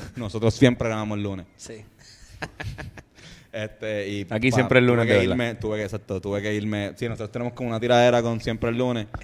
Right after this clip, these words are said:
Speaker 1: Eh,
Speaker 3: No es con
Speaker 1: especial-,
Speaker 3: siempre el lunes, es con
Speaker 1: en
Speaker 3: el
Speaker 1: verdad es
Speaker 3: George.
Speaker 1: con, en verdad
Speaker 3: Es
Speaker 1: es
Speaker 3: con
Speaker 1: con
Speaker 3: el
Speaker 1: el
Speaker 3: George.
Speaker 1: George. En verdad solamente es con el George.
Speaker 3: <laughs>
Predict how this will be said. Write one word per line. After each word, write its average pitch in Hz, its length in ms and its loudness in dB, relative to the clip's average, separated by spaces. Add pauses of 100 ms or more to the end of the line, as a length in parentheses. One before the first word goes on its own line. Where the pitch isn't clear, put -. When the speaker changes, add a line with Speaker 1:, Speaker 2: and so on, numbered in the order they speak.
(400)
Speaker 1:
Eh, 95 540 -6 (560)
Speaker 3:
No 123 100 4
es 120 80 4
con 123 100 10
Speaker 1:
especial-, - 20 8
Speaker 3:
siempre 165 240 8
el 131 80 4
lunes, 123 240 2
es - 20 -10
con 127 120 -2
Speaker 1:
en 135 60 2
Speaker 3:
el 123 80 6
Speaker 1:
verdad 110 120 6
es 107 100 8
Speaker 3:
George. 143 140 0
Speaker 1:
con, 123 120 -2
en 113 80 -12
verdad 123 180 6
Speaker 3:
Es 120 40 6
Speaker 1:
es - 0 -
Speaker 3:
con 113 80 4
Speaker 1:
con 139 80 6
Speaker 3:
el - 60 4
Speaker 1:
el - 40 4
Speaker 3:
George. 104 200 0
Speaker 1:
George. - 80 -20
En 107 60 -10
verdad 104 220 -2
solamente 113 340 -6
es - 60 -12
con 107 140 -8
el 101 80 -6
George. 95 260 -8
Speaker 3:
<laughs> - 720 0